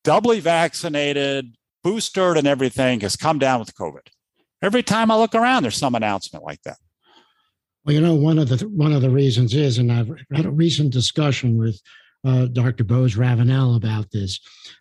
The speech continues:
Speaker 2: uh, and that is, is that these vaccines, the more boosters you get, the lower your immunity becomes. Uh, they, these vaccines, uh, the, the covid vaccine,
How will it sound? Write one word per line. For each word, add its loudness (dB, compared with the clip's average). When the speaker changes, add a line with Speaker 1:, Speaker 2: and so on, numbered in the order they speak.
Speaker 2:
uh, 2
and 2
that 2
is, 2
is -2
that 0
these 2
vaccines, -4
the 0
more 2
boosters -2
you 2
get, -2
the 2
lower 2
your 2
immunity 0
becomes. -6
Uh, -2
they, 2
these 0
vaccines, 2
uh, 2
the, 2
the 0
covid 0
vaccine, 0